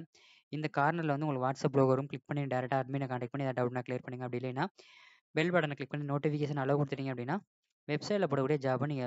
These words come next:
ரெகுலரா தெரிஞ்சுக்கலாம். So, மறக்காம பெல் பட்டனை கிளிக் பண்ணி அலோவ் கொடுத்துருங்க. இன்னைக்கு பார்க்க போற வேலையை பார்த்தீங்கன்னா, செக்யூரிட்டி கார்டு தேவைப்படுறாங்க. எந்த கண்ட்ரில எவ்வளோ சேலரில அப்படிங்கிறத பார்க்கறதுக்கு முன்னாடி,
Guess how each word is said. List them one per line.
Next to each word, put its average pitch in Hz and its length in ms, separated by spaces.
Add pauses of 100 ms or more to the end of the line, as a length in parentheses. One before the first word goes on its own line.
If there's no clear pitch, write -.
(100)
ரெகுலரா 127 320
தெரிஞ்சுக்கலாம். 127 380
So, 139 120
மறக்காம 123 280
பெல் 127 160
பட்டனை 127 240
கிளிக் 123 140
பண்ணி 131 140
அலோவ் 127 160
கொடுத்துருங்க. 131 320 (520)
இன்னைக்கு 143 180
பார்க்க 165 260
போற 175 140
வேலையை 147 220
பார்த்தீங்கன்னா, 135 320 (460)
செக்யூரிட்டி 196 500
கார்டு 143 260
தேவைப்படுறாங்க. 131 460
எந்த 135 220 (100)
கண்ட்ரில 135 440 (640)
எவ்வளோ 139 260
சேலரில 139 420
அப்படிங்கிறத 127 420
பார்க்கறதுக்கு 131 400
முன்னாடி, 123 200